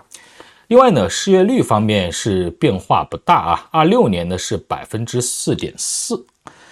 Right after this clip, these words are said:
呃，P C E，那么在二六年呢是从百分之二点六下调到了百分之二点四，后面二七、二八年呢是保持不变。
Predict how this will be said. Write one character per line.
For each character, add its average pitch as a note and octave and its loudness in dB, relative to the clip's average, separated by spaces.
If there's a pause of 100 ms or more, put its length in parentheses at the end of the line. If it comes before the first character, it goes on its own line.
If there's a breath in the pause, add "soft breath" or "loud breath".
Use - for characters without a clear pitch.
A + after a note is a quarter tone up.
(340 loud breath)
呃 A#2 2
，P A3 0
C A3 -2
E， A3 -4 (200)
那 A#2+ -2
么 G#2+ 4 (100)
在 D3 6
二 F#3+ 8
六 A#3+ 2
年 F2 -4
呢 F2 -4
是 - -2
从 G#2 -4
百 - -2
分 C#3 -4
之 C#3 -2
二 D#3 4
点 E2 -8
六 F3 4
下 C3 0
调 D#2+ -8
到 C3+ 0
了 F2 -2
百 - -8
分 G#2+ -8
之 - -8
二 C#3 -2
点 - -14
四， - -6 (280 soft breath)
后 F3+ 4
面 C3+ 2
二 C#3+ 2
七、 C3+ -2
二 C3 2
八 D3 4
年 F2+ -4
呢 F#2+ -6
是 F#2+ -8
保 D#2 -10
持 - -12
不 F#2 -8
变。 E3 2